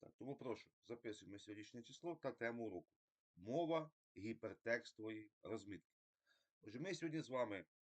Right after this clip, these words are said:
навчимося створювати та, відповідно, адмініструвати сайти, які написані за допомогою мови гіпертекстової розмітки. Так, ну що ж, стартуємо.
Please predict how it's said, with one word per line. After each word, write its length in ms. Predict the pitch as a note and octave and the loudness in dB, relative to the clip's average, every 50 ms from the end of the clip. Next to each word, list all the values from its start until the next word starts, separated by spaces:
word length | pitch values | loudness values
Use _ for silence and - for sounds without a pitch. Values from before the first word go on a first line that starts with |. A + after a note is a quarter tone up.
| _ _ _ _ _ _ _ _ _ | _ _ _ _ _ _ _ _ _
навчимося 720 | G#2 A#2+ C3 C3 C3 - D3 C#3 C#3+ C3 A2 - - G2 F2+ | -2 0 0 0 0 -2 -4 -2 0 -2 -2 -2 -4 -10 -12
створювати 920 | - - - C3+ C#3 D#3+ F3+ F#3+ F3 F3 E3 E3+ E3 - D#3+ D#3 D3 - _ _ _ _ _ _ _ _ _ _ _ _ _ _ _ _ _ _ _ _ _ _ _ _ _ _ | -14 -10 -6 0 2 2 4 4 4 6 4 4 4 2 -2 -2 -2 -6 _ _ _ _ _ _ _ _ _ _ _ _ _ _ _ _ _ _ _ _ _ _ _ _ _ _
та, 160 | - D#3 E3 | 2 4 4
відповідно, 600 | E3+ D#3 D#3+ - B2 A#2 C#3 D#3 D#3 D3+ D3+ - - | 4 4 2 0 -2 0 0 0 0 0 -2 0 0
адмініструвати 880 | F#2 G#2+ F#2+ F#2+ A2+ G#2+ - - G#2 G2+ G#2 A2+ A#2+ C3+ - B2+ A2+ - _ _ _ _ _ _ _ _ _ | 0 -2 -2 -4 -8 -8 -8 -8 -6 2 6 6 6 6 4 -2 -6 -6 _ _ _ _ _ _ _ _ _
сайти, 640 | - - - B2 B2+ C3+ D3 D3+ - - C#3 C3 - _ _ _ _ _ _ _ _ | -14 -4 2 6 8 8 8 6 4 -2 -4 -4 -6 _ _ _ _ _ _ _ _
які 220 | - - - - G#2+ | -16 -12 -8 -6 -4
написані 680 | G2+ G#2 G#2+ - D3+ E3+ D#3+ - B2 C3 C3 C3+ A#2 A2 | -2 -2 0 2 2 2 2 -2 -4 -4 -4 -4 -4 -2
за 220 | - B2 C#3+ D3+ | 4 6 6 6
допомогою 680 | D3+ C#3+ B2+ - A2 A2 B2 C3+ B2+ B2+ B2 B2 A2+ - _ G2+ | 6 4 -2 -4 -4 -2 -2 -2 -2 -2 -2 -4 -6 -8 _ -4
мови 340 | G#2+ A#2+ C#3+ D3 B2+ C#3 A2+ | 0 2 2 4 2 2 0
гіпертекстової 760 | G#2 G2 - F#2+ - _ G#2 G#2 - - - G2 G2 G2 G2 | 0 -2 -6 -8 -6 _ -2 -2 -2 -2 -8 -6 -6 -4 -4
розмітки. 460 | F#2+ G2+ - E2+ D#2+ D#2 - _ _ _ _ _ _ _ _ _ _ _ _ _ _ _ _ _ _ _ _ _ _ | -4 -6 -8 -10 -12 -14 -14 _ _ _ _ _ _ _ _ _ _ _ _ _ _ _ _ _ _ _ _ _ _
Так, 180 | - - - - | -10 -10 -8 -6
ну 100 | C3 D3+ | -6 -4
що 200 | - A#2+ F#2 D#2+ | 0 0 -2 -2
ж, 120 | - - | -4 -10
стартуємо. 600 | - - D#3+ D3 D3+ F#3 F#3+ F#3 E3+ C#3 A2+ G2+ | -4 -2 -2 -2 0 0 4 4 6 6 4 2